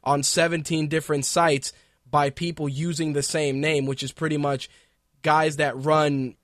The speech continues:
link farms, which are, you know, creating and copying, pasting articles and putting guest posts everywhere and then using that to bolster their own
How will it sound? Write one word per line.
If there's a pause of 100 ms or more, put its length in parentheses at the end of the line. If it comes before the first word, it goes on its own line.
(180)
link
farms,
which
are,
you
know,
creating (500)
and
copying,
pasting
articles
and
putting
guest
posts
everywhere (280)
and
then
using
that
to
bolster
their
own